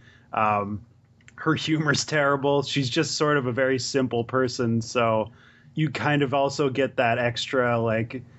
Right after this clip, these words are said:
terrible feeling from someone who's a creative person, having someone who's, you know, probably not a very creative person dictating the way they think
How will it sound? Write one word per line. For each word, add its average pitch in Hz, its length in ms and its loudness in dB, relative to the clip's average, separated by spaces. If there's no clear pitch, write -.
terrible 135 540 0
feeling 127 520 0
from 123 220 2
someone 123 400 0
who's 117 200 0
a 120 60 0
creative 127 480 0
person, 123 540 0
having 143 320 0
someone 127 420 0
who's, 117 520 -2
you 190 80 -2
know, 143 120 0
probably 147 440 0
not 139 240 2
a 135 40 -2
very 120 280 0
creative 117 440 -2
person 113 640 -4
dictating 120 680 0
the 110 80 -2
way 110 200 0
they 110 180 0
think 110 260 0